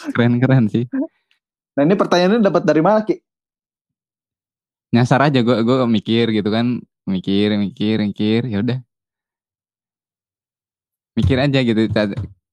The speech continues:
Speaker 1: kadang-kadang kan mikir kreatif gini kan ribet tuh gitu. Gimana
Speaker 2: Iya.
Speaker 1: cara dan sebagainya gitu kan.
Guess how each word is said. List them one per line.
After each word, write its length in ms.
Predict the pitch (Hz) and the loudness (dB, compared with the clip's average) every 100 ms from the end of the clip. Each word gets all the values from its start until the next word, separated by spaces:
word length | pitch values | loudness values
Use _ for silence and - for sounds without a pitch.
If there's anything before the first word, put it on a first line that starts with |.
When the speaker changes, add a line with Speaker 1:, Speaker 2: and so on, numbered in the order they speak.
| - | -4
Speaker 1:
kadang-kadang 360 | 113 113 120 151 | -2 0 0 0
kan 100 | 170 - - - | -2 -4 -12 -8
mikir 320 | 107 107 107 | -4 -2 -2
kreatif 400 | 104 104 98 104 | 0 0 0 0
gini 160 | 113 147 | 0 0
kan 80 | |
ribet 320 | 165 110 101 95 | 0 0 0 0
tuh 160 | 143 123 107 | 0 -2 -4
gitu. 160 | 104 - - - 101 | -8 -8 -16 -10 -4
Gimana 320 | 82 80 87 | -2 -2 -4
Speaker 2:
Iya. 80 | - | -6
Speaker 1:
cara 160 | - 92 | -6 -6
dan 200 | 92 90 | -6 -8
sebagainya 560 | 95 92 90 87 95 95 95 | -6 -4 -4 -2 -2 -2 -2
gitu 160 | 95 | -4
kan. 160 | 104 120 | -6 -8